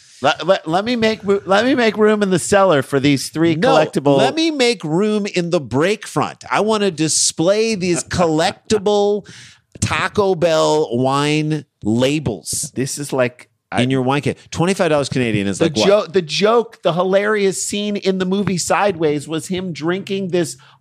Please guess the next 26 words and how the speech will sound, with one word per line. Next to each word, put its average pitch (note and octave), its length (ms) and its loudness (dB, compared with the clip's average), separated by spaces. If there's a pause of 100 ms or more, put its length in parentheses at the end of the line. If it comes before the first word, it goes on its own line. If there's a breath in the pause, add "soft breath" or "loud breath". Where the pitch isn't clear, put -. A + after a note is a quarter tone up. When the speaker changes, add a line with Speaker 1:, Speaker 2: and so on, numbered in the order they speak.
Speaker 1:
unbelievable F#3+ 880 2
wine B2+ 540 -4 (360)
Speaker 2:
In D3+ 360 2
Speaker 1:
at, - 140 -12
Speaker 2:
a D3 80 -2
fast E3+ 380 0
food G#3 160 0
Speaker 1:
at F3 60 2
a F#3+ 60 2
Speaker 2:
restaurant. F#3 220 0
Speaker 1:
fast F3+ 140 -2
food F#3+ 160 -2
restaurant. F3+ 560 0 (160)
That D3+ 160 0
was E3 160 0
the F3 80 -6
joke. F#3 580 2 (140)
Speaker 2:
You A#2 160 0
can't F#3 400 -2
now D3+ 160 2
take D3+ 320 -4
that C#3 140 2
and A#2 100 -2
make A#2 160 -2
that G#2+ 160 2
real. G2+ 260 -2